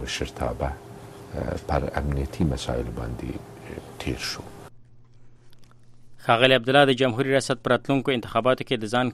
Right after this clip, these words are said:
Speaker 2: کاندیدول رد نه کړل، خو زیاته کړه چې اوس یې فکر خلکو ته په خدمت کولو متمرکز دی. افغان حکومت وایي د یوې نوې طرحې پر بنسټ به د سټلایټ د لارې د افغانستان د نفوس شمیرنه ترسره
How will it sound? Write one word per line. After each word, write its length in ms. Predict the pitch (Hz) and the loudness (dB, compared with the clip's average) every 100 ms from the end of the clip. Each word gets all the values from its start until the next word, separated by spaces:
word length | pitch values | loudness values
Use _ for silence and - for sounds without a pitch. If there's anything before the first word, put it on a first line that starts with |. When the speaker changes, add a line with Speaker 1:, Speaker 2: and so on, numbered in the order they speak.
| - | -2
Speaker 2:
کاندیدول 580 | 113 110 110 113 127 110 | -2 0 0 2 2 2
رد 220 | 117 - 110 | 2 2 0
نه 240 | 107 151 | 2 2
کړل، 300 | - 120 170 - | 2 0 0 0
خو 120 | 113 | 0
زیاته 340 | 104 131 147 139 | 2 2 2 0
کړه 180 | 139 123 | 0 -2
چې 60 | 107 | 0
اوس 300 | 117 135 104 | 0 0 -4
یې 40 | |
فکر 300 | - 135 170 147 - | -6 -2 -2 -2 0
خلکو 260 | 139 131 131 | 0 2 0
ته 220 | 131 123 - - | 0 -2 -6 0
په 240 | 104 - - | 0 0 -6
خدمت 500 | 101 110 110 - - - | -4 -2 -2 -2 -10 -2
کولو 380 | 113 107 92 - - - | 0 0 -4 -10 -20 -8
متمرکز 580 | 110 107 95 - 92 90 | -6 -4 -6 -8 -12 -8
دی. 140 | 92 - - - - - - - - - - - | -10 -10 -20 -18 -18 -16 -16 -18 -20 -20 -4 2
افغان 260 | 110 151 180 | 6 6 8
حکومت 380 | 160 156 160 147 | 4 6 4 6
وایي 140 | 160 156 | 4 6
د 60 | 143 | 6
یوې 140 | 135 | 6
نوې 180 | 156 156 147 | 6 6 6
طرحې 380 | 143 123 139 143 | 4 6 4 4
پر 100 | 123 104 | 2 2
بنسټ 260 | 110 104 143 135 | 0 0 2 2
به 100 | 127 | 2
د 80 | 120 - | 0 0
سټلایټ 440 | 107 104 113 151 117 | -2 2 4 4 2
د 100 | 110 | 4
لارې 180 | 117 139 | 6 6
د 20 | 123 | 4
افغانستان 560 | 98 110 98 - 135 | 2 0 0 0 0
د 100 | 110 | 0
نفوس 380 | 101 - 131 127 - - - | -4 -2 -2 -2 -6 -14 -12
شمیرنه 440 | - 104 107 123 - | -4 -2 0 0 -2
ترسره 320 | 92 - 90 | -6 -6 -6